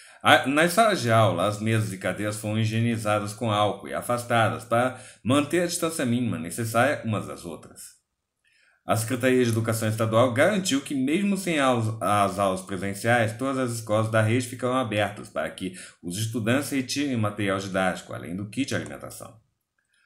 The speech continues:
Vale ressaltar que as aulas presenciais não impossibilitam as aulas remotas, que continuarão acontecendo, como já vinham sendo realizadas ao longo dos meses. É importante que fique claro para os alunos que eles não são obrigados a voltar,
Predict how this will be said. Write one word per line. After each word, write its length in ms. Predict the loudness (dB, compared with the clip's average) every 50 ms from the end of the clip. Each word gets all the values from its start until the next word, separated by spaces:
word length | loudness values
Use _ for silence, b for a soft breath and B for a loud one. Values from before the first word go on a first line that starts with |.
| _ _ _ _
Vale 220 | 6 8 8 8
ressaltar 500 | 6 4 2 0 2 4 4 4 4 4
que 80 | 4 4
as 300 | 2 2 2 -4 -8 0
aulas 320 | 4 4 6 6 4 2 0
presenciais 720 | -2 -4 -4 -4 -4 -4 -4 -2 0 2 2 2 2 0
não 80 | -2 -4
impossibilitam 720 | -4 -4 -6 -8 -8 -4 -2 0 0 2 0 0 0 -2
as 100 | 0 2
aulas 220 | 2 2 0 0
remotas, 540 | 0 0 0 2 2 2 0 0 -2 -8 -12
que 120 | -10 -10 -8
continuarão 540 | -6 -6 -6 -4 -4 -4 -4 -2 -2 -2
acontecendo, 640 | -4 -4 -6 -6 -6 -6 -6 -4 -2 -2 -2 -2 -2
como 220 | -6 -8 -8 -8 -6
já 120 | -6 -6
vinham 320 | -6 -6 -6 -4 -4 -6 -8 B B B B B B
sendo 280 | -8 -6 -4 -4 -4
realizadas 640 | -2 0 0 0 0 0 0 0 0 0 -2 -4 -4
ao 60 | -4
longo 300 | -4 -6 -8 -10 -12 -14
dos 140 | -16 -18 -18
meses. 520 | -16 -16 -16 -16 -16 -16 -18 -18 -20 -20 _ _ _ _ _ _ _ _ _ _ _ _ _ _ _ _ _ _ _ _ _ _
É 80 | -2 -2
importante 500 | 0 0 -2 -4 -2 -2 -2 -2 -2 -4
que 140 | -4 -6 -6
fique 200 | -6 -6 -8 -12
claro 440 | -6 -2 0 2 2 0 -2 -6 B B B B B B _
para 140 | -2 -2 0
os 80 | 0
alunos 260 | -2 -4 -2 -2 -2
que 260 | -2 -2 -4 -4 -4 -4
eles 240 | -2 -2 0 0 0
não 160 | -2 -4 -4
são 160 | -4 -4 -4 -4
obrigados 360 | -4 -2 0 0 2 2 2
a 60 | 0
voltar, 680 | -2 -2 -4 -2 0 2 2 2 2 0 -6 -12 -18